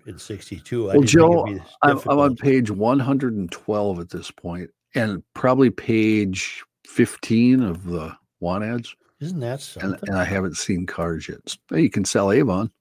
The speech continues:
Speaker 2: You wanna buy a beer tavern?
Speaker 1: Nope.
Speaker 2: Oh, okay. Well, cars must have their own section, I'm guessing
Speaker 1: You know
Speaker 2: here.
Speaker 1: what? I bet you're right.
Speaker 2: Yeah.
Speaker 1: 'Cause it would have been full of dealership ads.
Speaker 2: Yep. Yep.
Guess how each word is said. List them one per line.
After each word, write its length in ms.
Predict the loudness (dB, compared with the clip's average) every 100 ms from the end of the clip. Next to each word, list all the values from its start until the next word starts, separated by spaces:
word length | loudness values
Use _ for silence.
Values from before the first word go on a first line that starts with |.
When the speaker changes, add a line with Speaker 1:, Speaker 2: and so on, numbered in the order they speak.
| _ _ _ _ _
Speaker 2:
You 60 | 2
wanna 100 | 4
buy 180 | 6 6
a 40 |
beer 240 | 4 2 2
tavern? 420 | 2 0 -2 -6 _ _ _ _ -10
Speaker 1:
Nope. 300 | -8 -10 _ _ _ _ _ -14
Speaker 2:
Oh, 200 | -10 -10 -14 _ -16
okay. 300 | -12 -10 -10 -12 _ _ _ _ _ _ _ _ _ -16
Well, 260 | -12 -12 -14 _ _ _ _ _ -14 -8
cars 300 | 2 4 6
must 180 | 4 4
have 160 | 2 2
their 160 | 0 -2
own 300 | -2 -2 -2
section, 480 | -4 -6 -8 -12 -14
I'm 120 | -14
guessing 320 | -14 -14 -10
Speaker 1:
You 40 | -6
know 80 | -4
Speaker 2:
here. 80 | -2
Speaker 1:
what? 160 | -2
I 80 | -4
bet 200 | -4 -6
you're 160 | -6 -6
right. 360 | -4 -4 -8 _ _ _ -10
Speaker 2:
Yeah. 80 | -4
Speaker 1:
'Cause 120 | -4
it 100 | -4
would 100 | -4
have 100 | -4
been 160 | -4 -4
full 220 | -4 -4
of 140 | -4 -6
dealership 680 | -4 -4 -4 -6 -6 -8
ads. 380 | -12 -16 -18 -16 -16 _ -8
Speaker 2:
Yep. 260 | -6 -6 -10 _ _ _ _ _ _ _ _ _ _ _ _ _ _
Yep. 580 | -12 -6 -4 -4 -6 -10